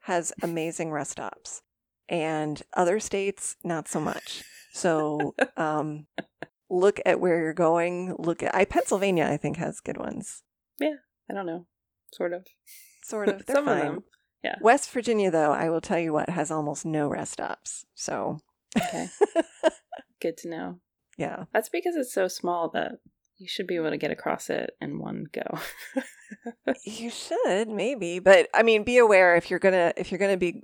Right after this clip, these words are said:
Speaker 1: driving through a state or a place where there isn't a lot, you're gonna have to be stopping at restaurants.
Speaker 2: Yeah.
Speaker 1: And that may dictate your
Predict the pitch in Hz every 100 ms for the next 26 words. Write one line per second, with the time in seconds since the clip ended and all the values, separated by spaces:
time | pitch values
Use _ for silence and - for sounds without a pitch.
0 | - - 170 165 160 175 156 - 156 156
1 | 175 151 147 156 156 151 165 151 143 -
2 | 170 175 175 165 165 165 - 160 156 175
3 | 170 156 160 160 - - - - - -
4 | 147 - - - - - - - - _
5 | - 160 139 139 139 135 - _ _ 151
6 | 226 143 139 151 - - - 160 180 151